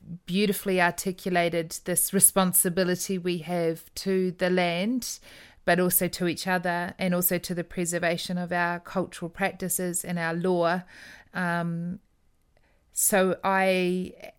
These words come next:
a-, and I don't know that we're all going to agree, 'cause we are, uh, we're a diverse group of Indigenous people anyway, but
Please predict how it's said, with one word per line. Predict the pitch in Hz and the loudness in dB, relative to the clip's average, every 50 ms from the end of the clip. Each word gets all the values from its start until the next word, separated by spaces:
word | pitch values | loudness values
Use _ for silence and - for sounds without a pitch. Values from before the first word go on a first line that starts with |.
| - | 0
a-, | - 190 - - 214 | 2 2 2 4 2
and | 208 196 | 4 6
I | 208 208 208 | 6 6 6
don't | 185 214 214 220 220 - - | 6 6 4 4 4 2 2
know | 208 208 202 208 | 2 4 4 6
that | 185 196 147 | 6 4 4
we're | 185 196 196 196 | 6 6 10 10
all | 208 208 | 10 10
going | 190 202 185 190 185 | 10 8 4 4 2
to | - - 180 | 0 -2 -2
agree, | 170 175 185 180 165 165 208 240 240 - - | 0 2 2 2 2 2 0 -4 -6 -10 -4
'cause | - 185 190 - 170 | 0 0 0 0 2
we | 175 180 180 170 - | 2 2 2 2 2
are, | - 180 175 165 165 160 165 - - | 2 2 4 4 4 4 2 2 0
uh, | - 180 170 165 160 165 165 165 - - - - _ _ _ - _ _ _ - - _ _ - - | 0 0 0 2 0 0 -2 -4 -8 -16 -20 -20 _ _ _ -20 _ _ _ -20 -20 _ _ -12 -6
we're | 175 175 185 185 196 196 196 202 208 190 - _ - | 0 2 4 6 6 8 6 6 4 2 -2 _ 0
a | 190 185 175 | 2 2 2
diverse | 160 190 196 190 196 165 190 185 208 196 - - | 4 2 2 2 2 2 2 2 2 2 0 0
group | - 175 220 - - | 2 0 0 2 2
of | 208 180 190 | 2 2 4
Indigenous | 202 196 180 190 185 180 - - 190 185 185 - - | 4 4 4 4 2 2 2 2 2 4 4 4 2
people | - - 196 190 185 - 180 175 175 185 185 - - - - - - - | 2 2 0 0 0 0 0 0 0 0 -2 -6 -12 -14 -14 -12 -6 0
anyway, | 202 202 202 202 202 196 190 190 170 156 151 151 165 175 175 - - - | 2 4 4 4 2 2 2 2 2 4 2 2 0 -4 -8 -12 -6 2
but | - 185 160 - - - - | 4 4 4 4 2 -4 -8